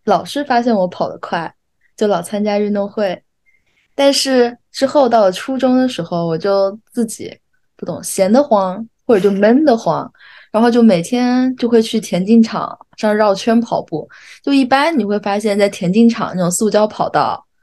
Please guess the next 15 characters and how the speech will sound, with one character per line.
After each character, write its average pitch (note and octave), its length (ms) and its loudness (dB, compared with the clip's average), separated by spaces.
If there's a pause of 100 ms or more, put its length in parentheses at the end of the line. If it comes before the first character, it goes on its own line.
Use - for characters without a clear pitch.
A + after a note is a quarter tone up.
(240)
都 A3+ 120 2
是 B3 60 6
那 A3 80 6
种 D#3 100 0
大 A3+ 300 -2
爷 B2+ 280 -2 (260)
大 G3 200 -4
妈， F#3 460 0 (240)
然 F3 120 4
后 F#3 60 4
他 A3+ 160 4
们 A3+ 160 6
在 C4 80 6
那 - 200 4
儿 D5 140 4